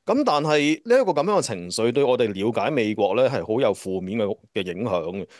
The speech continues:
咁類似嘅，嘅 observation，而家台灣大選都係啦。啊，即係你好多香港人嘅情緒擺出喺呢度或者嗰度，但係同台灣本身嘅民情呢，係完全地 irrelevant 嘅。咁樣落去嘅話，咁係咪呢一條唐人街，就算係話佢哋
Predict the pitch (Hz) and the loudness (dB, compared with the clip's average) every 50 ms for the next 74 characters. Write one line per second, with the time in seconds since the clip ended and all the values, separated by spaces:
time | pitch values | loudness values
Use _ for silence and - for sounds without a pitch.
0 | - _ _ _ - 247 285 254 165 143 - - 151 156 156 160 156 156 151 147 | -20 _ _ _ 0 2 4 4 4 2 2 2 2 2 4 4 4 4 2 2
1 | 135 151 147 143 143 143 143 - _ _ _ _ _ _ _ - 180 185 180 - | 2 2 4 4 4 2 0 -4 _ _ _ _ _ _ _ -2 -2 0 2 2
2 | 185 175 156 170 165 165 117 87 95 135 160 - 95 85 107 123 135 101 90 92 | 2 2 4 2 2 0 -2 -2 0 0 0 0 0 0 0 0 0 0 -2 -2
3 | - - 92 101 110 113 107 85 82 87 82 - _ _ _ _ - - - - | -2 -2 -2 -2 0 0 0 0 0 -2 -4 -6 _ _ _ _ -6 -6 -2 0
4 | - 214 175 139 123 127 139 - _ _ _ _ - 131 170 208 208 220 220 220 | 2 2 4 4 2 0 -2 -4 _ _ _ _ -2 0 2 2 2 2 2 2
5 | 202 208 170 95 90 104 117 - - 95 82 87 92 107 123 117 110 120 127 - | 2 2 0 0 0 -2 -2 -2 -4 -6 -8 -6 -2 -2 0 2 2 2 2 2
6 | 151 127 127 135 143 143 127 135 104 98 95 - 127 - 107 90 92 107 110 92 | 0 0 0 0 0 2 2 2 2 2 2 2 0 0 0 0 0 0 0 0
7 | 87 82 - - _ _ - 131 135 143 143 147 143 135 131 135 135 123 113 107 | -2 -4 -6 -12 _ _ -2 0 0 0 0 -2 0 0 2 2 2 0 -2 -2
8 | 107 123 104 98 123 151 185 190 135 123 143 151 175 175 156 131 113 92 87 90 | -2 0 0 2 2 2 2 2 0 0 0 2 2 2 2 0 0 0 -2 -4
9 | - 95 87 95 113 139 147 139 110 101 98 87 87 - - 90 87 87 98 95 | -4 -6 -4 -2 0 0 2 2 0 0 -2 -4 -6 -8 -10 -10 -6 -4 -4 -4
10 | 101 98 98 98 107 120 127 123 104 90 82 80 82 - - 87 - _ - - | -4 -6 -4 -2 0 2 2 2 0 -2 -4 -8 -10 -12 -14 -14 -16 _ -20 -20
11 | _ _ - 208 247 285 269 196 139 135 135 147 143 147 143 135 127 139 180 175 | _ _ -2 0 2 4 4 4 2 2 2 2 2 2 4 4 4 2 2 0
12 | 196 233 226 156 131 127 120 131 170 190 196 - 117 - 110 95 87 87 92 113 | 0 0 2 2 2 0 0 2 2 2 2 0 -2 -2 -2 -2 -2 -2 -2 0
13 | 147 165 170 139 104 113 110 - 123 117 120 113 110 104 - 117 117 117 107 104 | 2 2 2 2 0 0 0 0 0 0 2 2 0 0 0 0 2 2 0 -2